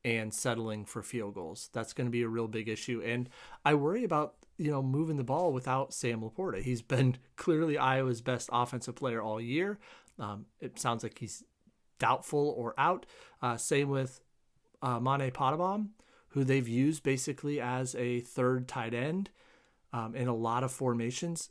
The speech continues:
He's not listed on the depth chart. So you're removing two key guys that Iowa uses. One of them, they get the ball a lot. The other, um, they do to mess with the opposing defense in terms of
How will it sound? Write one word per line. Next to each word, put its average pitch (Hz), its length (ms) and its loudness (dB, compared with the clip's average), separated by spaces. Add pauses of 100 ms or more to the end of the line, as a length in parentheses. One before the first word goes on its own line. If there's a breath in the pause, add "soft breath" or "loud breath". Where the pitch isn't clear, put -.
He's 135 600 -2 (260)
not 147 300 0
listed 160 320 -2
on 160 140 2
the 151 80 0
depth 156 200 -2
chart. 170 360 -2 (420 soft breath)
So - 160 2
you're 147 220 4
removing 147 540 2
two 180 300 0
key 160 260 -2
guys 139 460 0
that 123 180 0
Iowa 123 300 0
uses. 123 440 -2
One 123 240 -2
of 143 120 -2
them, 120 280 0
they 120 120 0
get 113 180 -2
the - 80 -6
ball 120 260 0
a 110 60 0
lot. 110 300 -2 (120)
The 127 120 2
other, 135 360 0 (320 loud breath)
um, 110 340 -4
they 135 160 0
do 131 200 2
to 117 100 0
mess 110 440 -2
with 120 300 -2 (300)
the 120 200 0
opposing 113 440 -2
defense 117 460 -4
in 110 80 -6
terms 117 320 -4
of 110 200 -2